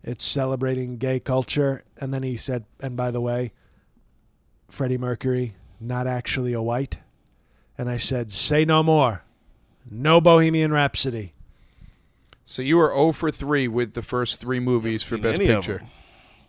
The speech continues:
Speaker 1: I know movies better than the people who see movies.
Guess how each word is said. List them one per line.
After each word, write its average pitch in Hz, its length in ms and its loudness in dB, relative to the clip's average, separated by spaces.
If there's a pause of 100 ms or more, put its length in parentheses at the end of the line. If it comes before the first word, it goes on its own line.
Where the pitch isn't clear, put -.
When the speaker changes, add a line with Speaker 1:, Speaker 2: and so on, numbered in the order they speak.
(1200)
Speaker 1:
I 180 100 0
know 190 160 0
movies 143 640 0 (400)
better 147 260 0
than 131 160 -6
the 127 80 -12
people 127 380 -4
who 117 80 -4
see 135 220 -4
movies. 117 520 -8